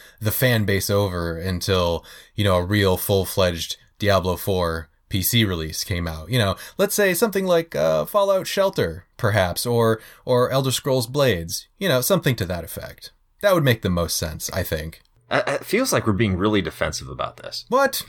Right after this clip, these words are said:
Speaker 1: No. Where do you get that from?
Speaker 2: I have, I have no idea. Maybe it, oh, wait, yeah, I, I, it, this isn't a dream, and it is reality, and,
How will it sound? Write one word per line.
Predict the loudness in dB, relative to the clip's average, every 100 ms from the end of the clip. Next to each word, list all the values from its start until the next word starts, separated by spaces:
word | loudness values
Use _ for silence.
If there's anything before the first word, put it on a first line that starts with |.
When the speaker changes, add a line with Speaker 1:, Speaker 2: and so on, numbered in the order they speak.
| -6
Speaker 1:
No. | 0 2 4 2 0 -4 -10 _ -6
Where | -2
do | 2
you |
get | 2 2
that | 2
from? | 2 -2 -2 -10 -16 -20 _ _ _ _ _ _ -20 -2
Speaker 2:
I | 0
have, | 2 0 -2
I | -2
have | -2 -2
no | -2 -2 0 2
idea. | 0 0 0 2
Maybe | 2 2 0
it, | -4 -14 -4
oh, | -2 0
wait, | 0 0 0
yeah, | 0 0 2
I, | 0 2
I, | 0 0
it, | -2 0
this | -2 -2
isn't | 0 0 0 0
a |
dream, | 2 2 2
and | 2
it | 2 2
is | 0
reality, | 0 2 2 2 2
and, | 2 2 2 -2